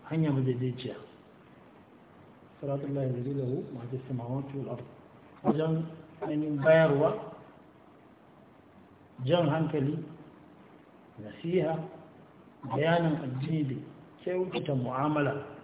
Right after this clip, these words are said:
ana za ka iya sa, amma ka shiryar da mutum, ka tilasta shi, ka ɗauke shi lalle ya zama addini, ya zama mabiyin addininka, shiga addinin musulunci,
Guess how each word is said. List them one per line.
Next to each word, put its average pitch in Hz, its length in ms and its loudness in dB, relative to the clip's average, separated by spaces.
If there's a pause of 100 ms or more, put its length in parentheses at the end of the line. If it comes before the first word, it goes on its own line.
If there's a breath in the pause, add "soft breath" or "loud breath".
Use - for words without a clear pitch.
(220)
ana 180 220 6
za 180 140 4
ka - 160 0
iya 135 240 0
sa, 135 120 -4
amma 175 380 0
ka 139 80 -4
shiryar 175 380 0
da 160 80 0
mutum, 139 420 -2 (680 loud breath)
ka 135 80 -8 (100)
tilasta 170 680 2
shi, 175 200 -6 (120)
ka 143 80 -6 (240)
ɗauke 147 440 2
shi 165 160 -4
lalle 165 240 0
ya 156 180 0
zama 156 200 -2
addini, 156 480 -6
ya 143 60 -2
zama 156 360 -2 (360)
mabiyin 160 340 2
addininka, 151 680 0 (300)
shiga 135 240 0
addinin 151 340 -2
musulunci, 175 580 -2